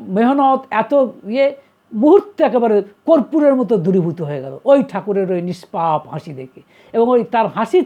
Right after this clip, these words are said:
তালে তালে তার সারা শরীর দুলছে, এবং তিনি যে এই সামান্য একটি বেতের ডগা, এগুলোকে দেখে একটা আনন্দিত কেউ হতে পারে,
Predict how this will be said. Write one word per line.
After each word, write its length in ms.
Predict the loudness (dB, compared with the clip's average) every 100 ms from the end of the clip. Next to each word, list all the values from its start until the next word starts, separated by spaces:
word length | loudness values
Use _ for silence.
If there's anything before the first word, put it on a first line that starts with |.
| -2
তালে 220 | -2 0
তালে 280 | 0 0 0
তার 200 | 0 -4 -4
সারা 220 | -4 -4
শরীর 480 | -4 -4 -2 0 -2
দুলছে, 420 | -4 -6 -6 -12 -14 -20 _ -4
এবং 220 | -2 0 0
তিনি 220 | 0 2
যে 260 | 2 2 0 -6 -4
এই 140 | -4
সামান্য 520 | -2 0 2 2 2
একটি 260 | 0 -2 -2
বেতের 540 | 0 -2 0 -2 0
ডগা, 380 | 0 2 2 4
এগুলোকে 440 | 2 2 -2 -2
দেখে 260 | -4 -4 -4
একটা 240 | -4 -4
আনন্দিত 480 | -4 -2 -4 -6 -8
কেউ 220 | -6 -4
হতে 200 | -2 -2
পারে, 240 | -2 -2